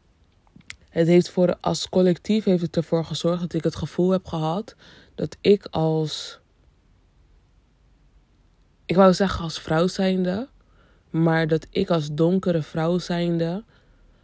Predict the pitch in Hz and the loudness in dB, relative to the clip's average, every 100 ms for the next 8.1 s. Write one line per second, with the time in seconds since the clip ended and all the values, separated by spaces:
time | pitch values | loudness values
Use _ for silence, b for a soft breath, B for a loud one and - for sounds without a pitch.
0 | b - 160 175 190 - 170 170 170 165 | b -4 4 4 4 2 2 4 4 2
1 | 156 - _ _ _ - 156 247 _ - | -4 -14 _ _ _ -6 -4 -4 _ -20
2 | _ b b b b b b - 165 151 | _ b b b b b b -2 0 0
3 | - 156 170 165 165 180 202 185 175 160 | -2 2 2 4 2 2 2 0 -2 0
4 | 175 180 - 165 165 156 160 156 156 160 | 0 0 -2 -2 -2 -2 -4 -4 -6 -4
5 | 156 147 160 160 160 165 175 180 160 160 | -4 -2 -4 -4 -4 -6 -4 -4 -2 0
6 | 151 - b b b b b - 160 160 | -2 -6 b b b b b -2 0 2
7 | 160 156 160 156 160 156 151 160 151 - | 2 2 0 0 -2 -2 -2 -2 -2 -8